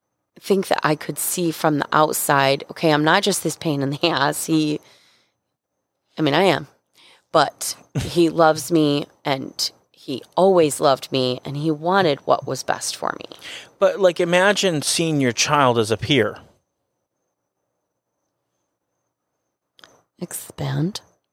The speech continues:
Speaker 2: So, like, imagine seeing your child as, like, at your level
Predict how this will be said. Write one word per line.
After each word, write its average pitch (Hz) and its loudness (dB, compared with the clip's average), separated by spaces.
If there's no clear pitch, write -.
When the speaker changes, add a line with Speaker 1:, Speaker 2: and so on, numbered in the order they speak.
Speaker 2:
So, - 2
like, 170 2
imagine 165 2
seeing 156 2
your 131 4
child 135 2
as, 117 4
like, 110 4
at 113 2
your 117 2
level 120 2